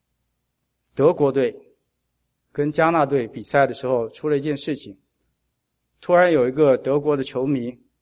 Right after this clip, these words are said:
光着膀子，你看他那个上面写的那些德国字，都是这些种族歧视的，跟那个纳粹有点关系的，就写在那上面，冲到那个，呃，场子中央，就是他们看不起这个加纳队，加纳，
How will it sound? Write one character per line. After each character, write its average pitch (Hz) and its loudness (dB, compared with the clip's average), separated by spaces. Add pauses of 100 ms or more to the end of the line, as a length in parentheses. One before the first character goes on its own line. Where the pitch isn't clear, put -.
(180)
光 147 -2
着 147 -6
膀 113 -6
子， 117 -14
你 117 -18
看 135 -10
他 139 -4
那 143 -4
个 135 -4 (480)
上 147 -4
面 139 -6
写 135 -8
的 107 -8
那 131 -6
些 139 -6
德 131 -4
国 135 -4
字， 135 -4 (140)
都 139 -10
是 143 -12
这 139 -4
些 143 -2 (320)
种 - -8
族 123 -8
歧 135 -10
视 135 -6
的， 120 -8 (960)
跟 143 -6
那 143 -4
个 139 -6
纳 135 -2
粹 135 -6
有 127 -4
点 110 -8
关 120 -10
系 120 -12
的， 110 -10 (260)
就 - -16
写 120 -6
在 123 -4
那 135 -6
上 135 -4
面， 117 -8
冲 - -8
到 151 0
那 135 -6
个， 127 -8 (720)
呃， 127 -6
场 120 -8
子 123 -16
中 131 -4
央， 135 2
就 139 -4
是 139 -4 (200)
他 143 -6
们 147 -4
看 151 -2
不 135 -10
起 117 -10
这 123 -6
个 131 -2
加 135 -2
纳 135 0
队， 131 -6 (280)
加 143 -2
纳， 147 -2